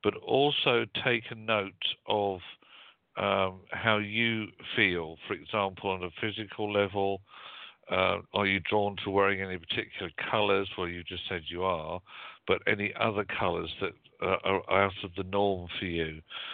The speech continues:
Because these could be representative of an energy that you also need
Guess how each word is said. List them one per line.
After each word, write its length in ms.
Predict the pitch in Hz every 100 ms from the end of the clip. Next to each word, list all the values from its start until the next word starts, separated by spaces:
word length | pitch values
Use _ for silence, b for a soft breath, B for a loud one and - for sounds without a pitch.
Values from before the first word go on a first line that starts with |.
| B -
Because 360 | 98 92 104 95 - - _ - 107
these 300 | 110 110 101 - -
could 180 | 110 87 -
be 120 | 98
representative 1040 | 95 104 - 95 101 104 92 - 95 90 -
of 320 | - 95 90 90 B B B B -
an 160 | 92 92
energy 560 | 104 107 98 - 95 87
that 120 | 90
you 180 | 87 90
also 420 | 95 90 - 95
need 240 | 90 90